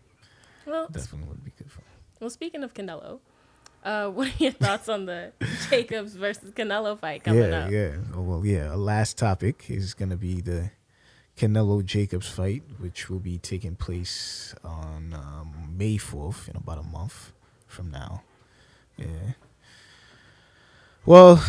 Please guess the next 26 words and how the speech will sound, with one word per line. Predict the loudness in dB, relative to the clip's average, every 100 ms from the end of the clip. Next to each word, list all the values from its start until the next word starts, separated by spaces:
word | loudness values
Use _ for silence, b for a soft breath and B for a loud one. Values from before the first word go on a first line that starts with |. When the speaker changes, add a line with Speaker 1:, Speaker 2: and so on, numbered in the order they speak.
| B
Speaker 2:
speaking | -4 4 6 8
on | 10
that | 12 12
fight, | 8 4 4 B B B B B B B B _ _ b b b
see, | 2 8 8 6 0 _ _ _ _ b b b b b b _
I'll | 2 4
give | 6
you | 4 4
my | 2
opinion | 0 -2 -2 -2 -2
real | -6
quick, | -4 -6 -6 _ _ _ -8
'cause | -2
I | -2
think | 0 0 0 -10 _ _ _
Canelo's | -2 2 4 4 2
gonna | -2 -2
win, | 0 0 0
but | -2
I | -4
do | -2 -2
want | 0 -4 -4
Jacobs | -2 0 -2 -2
to | -2
win | 0 0
because, | -4 -6 -6 -6 -12